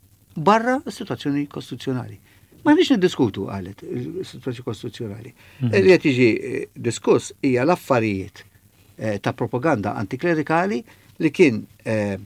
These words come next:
Speaker 1: qed jiġu mmexxija mill-Partit Laburista u li kienu tant qed joħolqu inkwiet, eh, fost il-poplu u li qed iġalu ħafna minnhom li, eh, jitilfu interess fil-problemi
Speaker 2: Mhm.
Speaker 1: vera, problemi vera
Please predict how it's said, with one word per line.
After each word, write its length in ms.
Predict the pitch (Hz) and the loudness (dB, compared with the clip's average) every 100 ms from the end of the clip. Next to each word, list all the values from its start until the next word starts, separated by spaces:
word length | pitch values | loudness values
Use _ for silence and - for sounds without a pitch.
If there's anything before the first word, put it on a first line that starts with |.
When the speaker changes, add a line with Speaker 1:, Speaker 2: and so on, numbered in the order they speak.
| - _ - | -16 _ -8
Speaker 1:
qed 140 | 123 | -4
jiġu 320 | 160 110 104 | -2 -2 -4
mmexxija 460 | 104 104 - 104 101 | -4 -4 -4 -2 -4
mill-Partit 440 | 104 113 113 110 | -4 -6 -8 -8
Laburista 520 | 104 120 190 202 220 - - - | -6 -2 -2 -2 -6 -8 -18 -2
u 80 | 240 | 4
li 100 | 208 175 | 4 6
kienu 220 | 175 156 | 4 4
tant 380 | 208 131 95 - - | 2 2 -2 -12 -8
qed 120 | 143 | -6
joħolqu 540 | 156 - 165 - 113 - 196 | -4 0 0 0 -4 -4 -4
inkwiet, 600 | 175 - 165 220 - - _ _ _ _ - - | -4 0 2 2 -4 -20 _ _ _ _ -20 -10
eh, 120 | - | -6
fost 240 | 117 196 - | 0 0 2
il-poplu 460 | 127 147 127 165 | 2 2 2 2
u 60 | 175 | 4
li 120 | 170 | 4
qed 140 | 156 160 | 4 2
iġalu 200 | 170 156 | 2 2
ħafna 300 | 214 139 113 | -2 -2 -4
minnhom 360 | 120 127 131 - _ _ _ - | -2 -2 -4 -6 _ _ _ -8
li, 320 | 127 127 110 - _ _ _ _ - - | 0 0 0 -6 _ _ _ _ -14 -6
eh, 340 | 113 107 107 - | -4 -4 -6 -6
jitilfu 560 | 170 185 139 - 151 | -2 0 0 0 -2
interess 480 | 165 131 113 113 - - _ _ | -2 0 0 0 -4 -12 _ _
fil-problemi 800 | - 185 - 139 120 120 113 127 | 2 4 6 4 6 4 4 0
Speaker 2:
Mhm. 380 | - - 95 92 | -2 -14 -14 2
Speaker 1:
vera, 560 | 147 180 127 101 95 92 _ _ _ _ _ _ _ _ | 6 8 8 4 -2 -8 _ _ _ _ _ _ _ _
problemi 460 | 127 117 151 120 104 | -2 0 2 0 0
vera 500 | 117 117 113 110 | 0 2 2 0